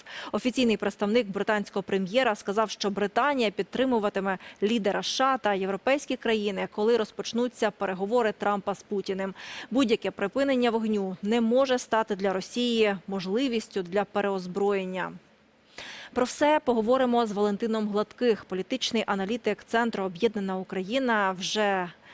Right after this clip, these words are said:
ми бачимо вас, пане Валентине, на прямому зв'язку. Е, вітаємо, доброї ночі.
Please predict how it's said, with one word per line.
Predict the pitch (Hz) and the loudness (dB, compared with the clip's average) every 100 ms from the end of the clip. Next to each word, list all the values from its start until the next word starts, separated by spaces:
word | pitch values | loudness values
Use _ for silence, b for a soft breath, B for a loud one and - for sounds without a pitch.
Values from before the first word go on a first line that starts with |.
| B 202 | B -6
ми | 196 | -4
бачимо | 175 196 196 196 190 | 0 0 0 -6 -4
вас, | 185 247 302 - - | 0 0 0 -2 0
пане | 208 196 | 0 0
Валентине, | 190 180 214 254 220 | -2 -2 0 0 0
на | 185 | -2
прямому | 196 196 196 | -4 -4 -4
зв'язку. | 190 190 - - 277 277 | -4 -4 -6 -4 2 4
Е, | - 208 202 196 | 4 2 2 -2
вітаємо, | 208 208 220 208 185 | -2 0 0 0 -4
доброї | 185 175 180 | -4 -4 -4
ночі. | 180 151 - | -6 -8 -10